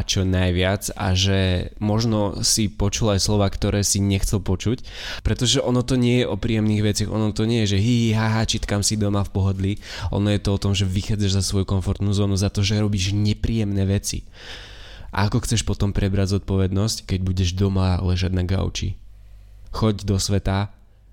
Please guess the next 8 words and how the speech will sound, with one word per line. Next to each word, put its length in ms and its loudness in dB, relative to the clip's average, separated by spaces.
rob 400 2
to, 160 0
čo 160 0
ťa 160 0
baví 420 0
a 160 -6
preber 400 2
zodpovednosť. 680 0